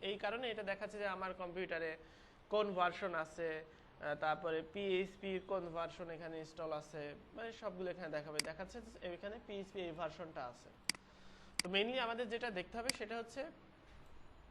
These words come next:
আহ, যেই মেইন মেইন জিনিসগুলো লাগবে সেইগুলো আমি আপনাদের দেখাই ওয়ার্ডপ্রেসের জন্য। তো পিএইচপি আমি এখানে শুরু করলাম,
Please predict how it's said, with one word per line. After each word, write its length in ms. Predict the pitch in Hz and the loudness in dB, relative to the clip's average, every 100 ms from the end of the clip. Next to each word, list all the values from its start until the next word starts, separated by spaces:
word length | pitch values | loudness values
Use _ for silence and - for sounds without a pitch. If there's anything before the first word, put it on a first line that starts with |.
| - - - - | -18 -20 -20 -6
আহ, 420 | 170 165 160 156 147 - - - - - - - 180 | 2 4 4 0 -2 -10 -16 -18 -18 -18 -20 -16 0
যেই 220 | 226 233 | 2 4
মেইন 240 | 214 220 | 4 2
মেইন 180 | 226 220 | 2 0
জিনিসগুলো 420 | 220 214 202 226 | 0 0 0 2
লাগবে 300 | 202 180 208 | 4 4 2
সেইগুলো 380 | - 233 202 208 | 0 2 4 6
আমি 140 | 180 | 6
আপনাদের 320 | 165 165 151 147 | 2 2 0 2
দেখাই 320 | 143 151 143 | 0 0 2
ওয়ার্ডপ্রেসের 600 | 160 185 185 180 185 156 | 6 6 4 -4 -2 -4
জন্য। 340 | 147 135 127 123 - - - - - - - - | -4 -6 -8 -12 -16 -20 -18 -18 -16 -16 -4 4
তো 280 | 160 165 - - | 6 6 2 0
পিএইচপি 420 | 226 240 233 254 | 4 4 4 2
আমি 180 | 233 226 | 4 2
এখানে 260 | 214 220 214 | 2 0 0
শুরু 220 | 220 202 | 0 0
করলাম, 440 | 208 202 214 330 | 0 2 2 0